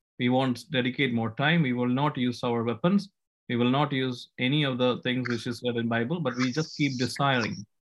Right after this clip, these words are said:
And that's the worst part. That's the worst guy ever. Um, there was this quote saying, uh, the, the most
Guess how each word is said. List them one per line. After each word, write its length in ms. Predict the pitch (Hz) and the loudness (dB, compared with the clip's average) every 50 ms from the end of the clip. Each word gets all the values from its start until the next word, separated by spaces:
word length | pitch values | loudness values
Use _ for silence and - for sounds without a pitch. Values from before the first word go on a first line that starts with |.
| _ _ _ _ - _ _ _ _ _ - | _ _ _ _ -20 _ _ _ _ _ -4
And 220 | 120 113 110 110 | -2 -2 0 2
that's 280 | 127 127 143 151 - - | 2 2 2 0 0 -2
the 100 | 147 135 | -2 0
worst 440 | 123 123 123 131 131 127 - - | 2 2 2 2 0 -4 -8 -8
part. 280 | - 123 - - - - - _ _ _ _ _ | -6 -6 -6 -6 -10 -16 -20 _ _ _ _ _
That's 240 | - 131 135 135 - - | 0 0 0 0 -2 -4
the 100 | 143 127 | -4 0
worst 340 | 117 123 127 123 120 - | 2 2 2 0 -2 -4
guy 200 | - 127 117 120 | -2 0 0 0
ever. 380 | 107 110 120 120 107 85 - - _ _ _ _ _ _ _ _ _ - - - _ _ - | 0 0 0 -2 -2 -4 -6 -10 _ _ _ _ _ _ _ _ _ -20 -20 -20 _ _ 6
Um, 320 | 110 107 104 110 - - - - - - - - - - _ _ - _ _ _ _ | 8 8 8 10 8 8 10 10 10 8 8 6 2 -8 _ _ -20 _ _ _ _
there 140 | - 123 123 | -2 0 2
was 120 | 127 135 127 | 2 2 2
this 280 | 135 131 - - - - - - 254 - _ _ _ _ _ - - _ _ _ _ - | 0 -2 -4 -8 -14 -18 -20 -20 -20 -20 _ _ _ _ _ -20 -20 _ _ _ _ -4
quote 280 | - 151 143 139 139 | 0 0 0 0 0
saying, 440 | - - 135 123 117 113 110 120 123 - _ _ _ _ _ _ _ _ _ _ _ _ _ _ _ _ _ _ _ _ _ - - - - - _ _ - - _ _ _ _ _ _ _ _ _ _ _ _ _ _ _ _ _ _ _ _ | -2 0 2 2 2 2 0 -4 -6 -10 _ _ _ _ _ _ _ _ _ _ _ _ _ _ _ _ _ _ _ _ _ -16 -14 -14 -14 -16 _ _ -20 -20 _ _ _ _ _ _ _ _ _ _ _ _ _ _ _ _ _ _ _ _
uh, 280 | - 123 117 113 113 110 | -6 -4 -2 -2 -2 -2
the, 320 | 107 117 120 117 113 113 - - - _ _ _ - - - _ _ _ _ 131 123 | 0 0 0 0 0 -2 -4 -6 -6 _ _ _ -10 -10 -10 _ _ _ _ -8 -4
the 60 | 120 | 0
most 520 | 117 120 131 151 175 202 185 - - - | 2 2 2 4 2 2 0 -2 -8 -16